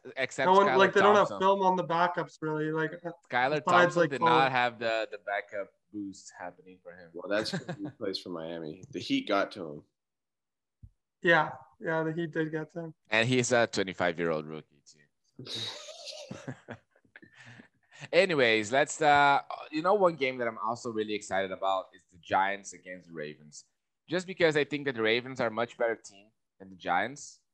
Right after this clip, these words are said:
Speaker 1: despite the record saying otherwise. I think that the Ravens have a lot more talent, and they have been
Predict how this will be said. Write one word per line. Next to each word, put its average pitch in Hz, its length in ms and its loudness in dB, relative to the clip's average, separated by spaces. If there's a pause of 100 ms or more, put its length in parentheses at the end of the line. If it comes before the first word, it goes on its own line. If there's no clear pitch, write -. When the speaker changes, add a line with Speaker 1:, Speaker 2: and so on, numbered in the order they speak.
(180)
Speaker 1:
despite 101 400 -2
the 95 100 -8
record 92 380 -6
saying 85 300 -12
otherwise. 76 580 -8
I 95 60 -12
think 117 180 -10
that 117 80 -10
the 104 60 -14
Ravens 98 580 -6 (300)
have 85 120 -10
a 98 40 -8
lot 104 160 2
more 107 120 -6
talent, 110 480 -4
and 110 80 -10
they 92 100 -2
have 95 180 -4
been 104 140 -8